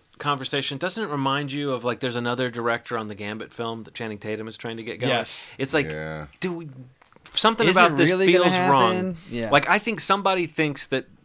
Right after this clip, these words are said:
Speaker 1: ScarJo is a bigger draw than she is, or that
Speaker 2: Yeah.
Speaker 1: people care more about this character than we do, or maybe, like you said, just the time has passed for
Speaker 2: Right,
Speaker 1: it.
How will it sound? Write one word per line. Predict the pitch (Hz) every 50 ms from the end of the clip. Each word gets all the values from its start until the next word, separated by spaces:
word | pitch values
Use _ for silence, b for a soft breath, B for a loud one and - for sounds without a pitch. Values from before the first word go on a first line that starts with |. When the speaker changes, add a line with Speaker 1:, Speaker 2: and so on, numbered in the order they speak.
| _ _ - -
Speaker 1:
ScarJo | - - - 147 135 139 139 127 127 127 117 113 113 113 110 B B B B B B B
is | - 123 123 113 - - - _ -
a | 127 123
bigger | 107 - 131 131 127 139 139
draw | - 143 147 147 147 156 160 156
than | 160 165 156
she | - - 165 160 165
is, | 165 165 170 165 147
or | - - 127
that | - -
Speaker 2:
Yeah. | 95
Speaker 1:
people | 143 123 143
care | 135 - 151 147 143
more | 139 139 147
about | 151 143 151 147 147
this | - 147 -
character | - - 147 147 147 147 160 151
than | 147 156 156
we | 156 147
do, | 160 165
or | - 160 180 185 170 156
maybe, | 139 147 151 143 147
like | 143 135 127 -
you | 135
said, | - - 151 139 131 113 117 107
just | - - 127 - -
the | - -
time | - - 120 120 117 107
has | 110 98
passed | - - 98 95 101 117 120 - -
for | - - 139 143
Speaker 2:
Right, | 117 - -
Speaker 1:
it. | 76 -